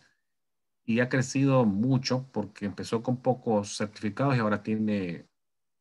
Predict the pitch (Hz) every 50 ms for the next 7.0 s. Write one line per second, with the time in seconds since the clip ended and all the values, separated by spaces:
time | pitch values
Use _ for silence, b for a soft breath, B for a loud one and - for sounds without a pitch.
0 | _ _ - 107 104 104 - 104 98 107 104 98 95 87 87 107 123 135 131 123
1 | 110 - - - - _ _ _ _ _ _ 92 87 - - 123 120 - - 87
2 | 82 82 - _ _ _ _ _ _ _ _ _ _ _ _ _ _ _ _ _
3 | _ _ _ _ _ - 110 117 110 - - 110 110 - 101 98 - 120 120 123
4 | - - - _ - - 131 135 131 131 117 107 98 - - 127 123 123 123 120
5 | 110 101 98 - - - - _ - 101 95 92 95 104 113 117 113 110 101 90
6 | 85 - _ _ _ _ _ _ - 113 110 107 - - 101 95 110 123 143 156